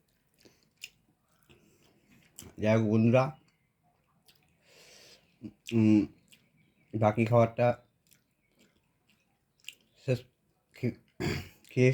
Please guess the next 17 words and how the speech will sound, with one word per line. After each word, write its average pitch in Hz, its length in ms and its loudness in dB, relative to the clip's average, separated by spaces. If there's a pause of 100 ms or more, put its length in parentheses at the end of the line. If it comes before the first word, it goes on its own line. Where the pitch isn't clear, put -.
শেষ 120 180 0
করছি। 123 260 -4 (920)
মা 98 220 -2
আজকে 113 180 4
দিয়েছিল, 113 300 2 (120)
ভাত 107 160 4
দিয়েছিল, 117 420 0 (720)
আর 98 160 -8
ডিমের 113 360 2
কী 131 180 -4
জানি 107 220 6 (120)
না 90 60 -6 (680)
দিয়েছে, 113 280 2 (1400)
ভালো 120 280 4
লাগছে। 107 240 2 (600)
যাই 110 220 -2
হোক, 110 100 -4